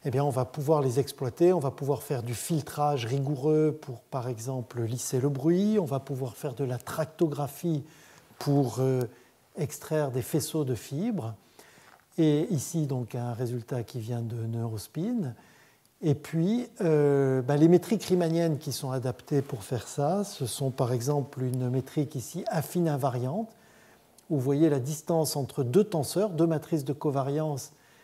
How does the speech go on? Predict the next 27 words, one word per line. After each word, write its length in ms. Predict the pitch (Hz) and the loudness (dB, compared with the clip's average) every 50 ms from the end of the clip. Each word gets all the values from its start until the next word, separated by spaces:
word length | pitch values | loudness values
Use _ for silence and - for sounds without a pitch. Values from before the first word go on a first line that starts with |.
| - _ _ | -20 _ _
eh 100 | - 139 | -6 -4
bien, 160 | 113 131 139 139 | -2 -2 -2 0
est 60 | 127 | 0
donnée 260 | 131 139 139 143 139 | 0 2 2 0 0
par 160 | 139 131 113 | 0 -2 -4
cette 220 | - - 139 - 147 | -4 -6 -6 -4 -6
expression 540 | 131 - - - 139 110 - - 185 202 | -6 -6 -6 -6 -6 -4 -2 -2 -2 -2
un 40 | 185 | -2
peu 140 | 135 - 151 | -2 -4 -4
compliquée, 580 | - 151 127 - 123 117 - - 131 139 190 233 - - - _ - - - - - - - _ _ - | -2 -4 -4 -4 -6 -8 -6 -4 -4 -4 -4 -6 -8 -12 -20 _ -20 -20 -20 -20 -20 -20 -20 _ _ 0
ou 120 | - 190 | 4 4
bien 420 | 160 147 147 175 185 214 240 254 240 202 | 6 6 6 6 8 8 6 4 2 2
une 260 | 240 190 175 175 175 165 | 2 4 6 6 6 6
métrique 460 | 165 165 160 - - 208 196 - - | 6 4 2 4 2 2 2 2 2
log 280 | 135 139 185 196 180 | 6 8 8 8 8
euclidienne 760 | 202 190 - 170 156 135 135 131 135 165 202 226 233 190 151 135 143 - _ _ | 4 2 2 0 0 0 2 2 2 2 0 0 -2 -4 -6 -8 -14 -18 _ _
qui 120 | - 147 | -6 -2
a 60 | 131 | -2
été 200 | 131 127 - 143 | -2 -2 -2 -4
proposée 500 | 139 - 156 135 - 151 139 127 147 147 | -2 -2 -4 -2 -2 -2 0 2 0 0
par, 360 | 143 - - 135 127 117 110 | 0 0 0 -2 0 0 0
euh, 60 | 127 123 | -2 -2
Vincent 400 | 110 123 147 143 135 - 165 147 | 0 -2 -2 -2 -2 -4 -4 -6
Arsigny 500 | 117 98 - - 147 135 135 147 143 131 | -6 -8 -8 -8 -8 -6 -4 -4 -4 -4
dans 140 | 135 127 | -4 -6
sa 180 | 113 - 135 113 | -6 -6 -8 -6
thèse, 400 | - - 151 175 208 220 196 | -2 0 0 0 0 -2 -4